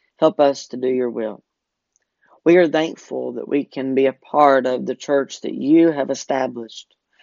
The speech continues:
not a, a church that is created by man, but the church that we know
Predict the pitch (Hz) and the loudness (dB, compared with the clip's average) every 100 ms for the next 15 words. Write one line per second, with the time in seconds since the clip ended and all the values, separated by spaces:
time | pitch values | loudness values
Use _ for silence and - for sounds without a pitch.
0 | _ _ - 151 156 151 - 123 - - | _ _ 2 4 6 2 -2 -6 -6 -8
1 | 120 117 - 147 139 - - - 120 - | -12 -12 -2 0 0 -2 -16 -8 -8 -8
2 | _ - 123 117 - 135 143 156 143 131 | _ -14 -12 -12 -4 2 4 4 2 0
3 | 123 131 156 165 165 160 156 _ _ _ | 0 0 2 2 2 -2 -8 _ _ _
4 | _ _ - 131 - - - 151 135 - | _ _ -10 -8 -8 -10 -2 0 0 -2
5 | - 147 156 156 143 - | -6 -2 0 2 0 -4